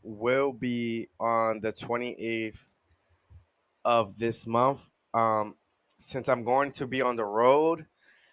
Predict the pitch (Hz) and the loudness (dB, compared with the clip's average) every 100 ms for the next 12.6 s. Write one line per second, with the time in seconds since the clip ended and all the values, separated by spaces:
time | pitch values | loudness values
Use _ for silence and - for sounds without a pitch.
0 | _ - 117 110 98 117 127 147 143 143 | _ 0 2 2 0 2 2 0 0 2
1 | 139 139 135 - _ _ _ _ _ - | 2 0 -4 -12 _ _ _ _ _ -6
2 | 127 127 - 120 120 113 120 123 123 117 | 0 0 0 -2 -2 -2 -2 -2 -4 -4
3 | 117 113 110 - 113 117 110 107 - 113 | -2 -2 -4 -4 -4 -4 -4 -6 -2 2
4 | 120 127 135 131 131 135 127 _ _ - | 2 2 4 6 4 2 -4 _ _ -14
5 | - 117 110 110 113 - 113 113 104 104 | -6 -4 -2 -2 -4 -2 -2 -2 -4 0
6 | 110 104 101 135 143 175 180 165 _ _ | 0 0 -2 -4 -2 0 0 -2 _ _
7 | _ _ 107 113 123 117 135 - 123 139 | _ _ -2 4 4 4 0 0 -4 -2
8 | 127 127 - 120 117 113 110 107 107 _ | -2 -2 2 4 4 4 4 2 -4 _
9 | _ _ _ _ _ _ _ _ _ _ | _ _ _ _ _ _ _ _ _ _
10 | - 120 120 98 - - 117 110 98 92 | 0 4 4 2 -6 -6 -8 -6 -6 -8
11 | - _ _ _ _ _ _ 110 107 117 | -14 _ _ _ _ _ _ -6 -2 0
12 | 104 98 101 104 98 | 0 0 -2 -2 -4